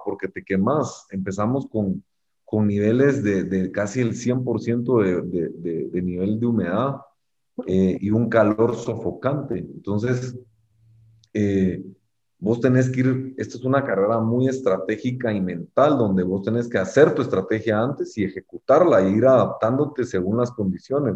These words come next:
Entonces, a mí me, me encantó porque yo lo estoy viviendo en mi negocio y es, imagínate, yo abrí Vertical en septiembre del año pasado a pura,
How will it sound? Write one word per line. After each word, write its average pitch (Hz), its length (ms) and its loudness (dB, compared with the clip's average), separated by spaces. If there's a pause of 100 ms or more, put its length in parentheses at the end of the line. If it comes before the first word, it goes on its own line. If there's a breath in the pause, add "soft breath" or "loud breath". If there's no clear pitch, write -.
Entonces, 104 520 -2 (800)
a 101 100 -2
mí 113 100 4
me, 160 140 6
me 113 280 -2
encantó 110 880 2
porque 110 240 0
yo 117 100 6
lo 139 60 6
estoy 143 200 2
viviendo 143 340 4
en 147 60 2
mi 131 80 2
negocio 113 540 4
y 95 100 4
es, - 360 0 (880)
imagínate, 117 460 0
yo 135 220 10
abrí 151 500 6 (240)
Vertical 131 680 2
en 110 100 0
septiembre 123 560 0
del 113 80 4
año 131 240 0
pasado 120 760 0
a 95 120 -8
pura, 123 420 0